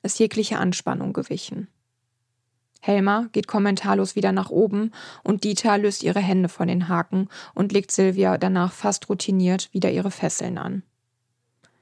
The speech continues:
Er breitet ihr einen Schlafsack aus und verlässt ebenfalls den Raum. Danach ist Sylvia wieder allein.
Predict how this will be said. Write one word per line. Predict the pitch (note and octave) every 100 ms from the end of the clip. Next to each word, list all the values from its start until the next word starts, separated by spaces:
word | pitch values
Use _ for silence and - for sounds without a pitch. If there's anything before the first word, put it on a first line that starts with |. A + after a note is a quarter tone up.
| _ _ -
Er | F#3
breitet | G3+ A3 B3 -
ihr | F3+
einen | F#3+
Schlafsack | - G3 G3+ - A#3 -
aus | G3 A#3 - _ _ _ _
und | A3+
verlässt | - G#3 G#3 -
ebenfalls | D3 E3+ - F#3 -
den | F#3+
Raum. | F#3 - F#3 F#3+ _ _ _ _ _ _ _ _ _ _ _ _ _ _ _ _ _ _ _ _ _ _ _ _ _ _ _ _ _ _ _ _ _ _ _ _ _
Danach | G#3+ G#3 G3+ F#3+ -
ist | F#3+ -
Sylvia | G#3 G3 F#3+
wieder | F#3 F#3
allein. | F3+ E3 D#3 D#3+